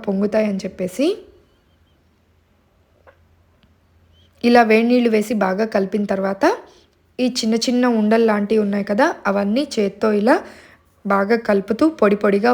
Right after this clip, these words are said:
వచ్చే విధంగా అనాలి. ఇలా ముందుగా చెక్కల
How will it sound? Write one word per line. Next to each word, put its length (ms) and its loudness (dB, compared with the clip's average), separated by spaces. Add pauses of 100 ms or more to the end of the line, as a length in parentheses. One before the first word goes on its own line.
వచ్చే 280 -4
విధంగా 380 -2
అనాలి. 340 -2 (1900)
ఇలా 140 6 (100)
ముందుగా 320 4 (140)
చెక్కల 240 0